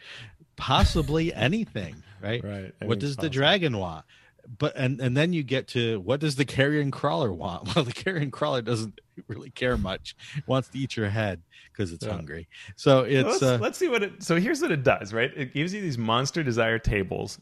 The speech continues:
Speaker 2: and it's a table by type. So hats off to them for trying to cover the gamut.
Speaker 1: Right.
Speaker 2: And each of them has four options. So you roll a D four to randomly determine what the monster might want. So if we have an
Speaker 1: <laughs>
Speaker 2: aberration,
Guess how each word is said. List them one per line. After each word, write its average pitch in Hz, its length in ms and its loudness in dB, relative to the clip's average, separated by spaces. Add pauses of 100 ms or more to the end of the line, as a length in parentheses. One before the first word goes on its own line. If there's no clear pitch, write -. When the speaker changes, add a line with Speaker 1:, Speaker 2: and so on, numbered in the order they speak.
Speaker 2:
and 123 160 -2
it's 127 140 -6
a 117 60 -4
table 165 440 6
by 135 220 2
type. - 580 -2
So 107 220 -4
hats 123 300 -2
off 117 240 0
to 110 80 -6
them 101 140 -2
for 101 100 -10
trying 101 220 -6
to 95 60 -8
cover 104 240 -2
the 104 80 -6
gamut. 90 400 -8 (340)
Speaker 1:
Right. 92 160 -2
Speaker 2:
And 113 160 -4
each 151 200 -6
of 185 60 -6
them 170 120 0
has 113 200 -2
four 165 400 -2
options. 131 460 0
So 117 80 -4
you 101 60 -2
roll 117 300 0
a 170 40 0
D 147 180 -2
four 107 380 -2
to 107 120 -8
randomly 113 500 -2
determine 107 640 -4
what 107 280 0
the 117 80 -4
monster 104 400 -4
might 95 220 -2
want. 92 340 -6
So 113 120 -2
if 107 100 0
we 151 80 4
have 175 140 2
an - 100 -2
Speaker 1:
<laughs> - 60 2
Speaker 2:
aberration, 143 680 0